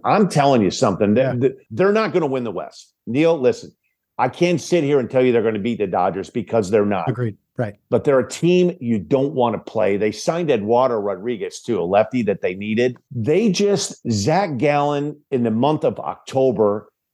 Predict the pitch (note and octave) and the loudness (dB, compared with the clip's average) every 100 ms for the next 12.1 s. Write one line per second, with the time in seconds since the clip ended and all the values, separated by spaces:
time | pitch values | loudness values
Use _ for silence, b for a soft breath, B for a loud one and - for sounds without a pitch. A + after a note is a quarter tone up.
0 | _ _ _ - B2 A#2 E3+ A2 A#2 E3+ | _ _ _ 0 0 0 -6 -6 2 2
1 | A3+ - F#3 E3+ - - _ _ _ _ | 2 0 2 2 -2 -20 _ _ _ _
2 | - F#2 C3 E3+ D#3 - D3+ B2+ C3 B2+ | -12 -2 2 2 0 0 4 4 2 -4
3 | A2 A#2+ C3 C3+ A2+ G2+ A#2+ A#2+ F#2 F#2+ | -8 -6 -4 -2 -2 -2 -2 -2 -2 -2
4 | G#2 A#2+ - C3 - A2+ - F3 G3 C3+ | -4 -4 -2 -2 0 -2 0 0 2 0
5 | G2+ C3+ D3 - C#3+ B2 G#2 G2 - G#2+ | 2 2 2 -2 -4 -2 -4 -6 -2 2
6 | A#2+ A2 - G#2 G#2 G2+ A2 B2 A#2+ - | 4 4 2 0 0 -2 -2 -4 -4 0
7 | B2 A2 A2 - B2 A2 F#2 - _ _ | 0 0 -4 -4 0 0 -2 -10 _ _
8 | _ _ _ - C#3+ A#2 G#3+ A3 C4 B3 | _ _ _ -2 -2 0 -2 -2 -2 -2
9 | G3+ C#3 A#2+ C3+ C#3 A#2 A2+ E2+ E2 A#2+ | 0 0 2 2 2 0 0 -2 -2 0
10 | C3 G#2 G#2 F2+ A#2+ G#2+ G2+ - G2+ - | 0 0 -2 -2 -6 -6 -8 -8 -8 -6
11 | E3+ A2 B2+ C#3 C#3+ C3+ G#2+ C3+ B2+ B2+ | -6 -2 2 2 0 -4 -4 0 0 0
12 | B2 | -4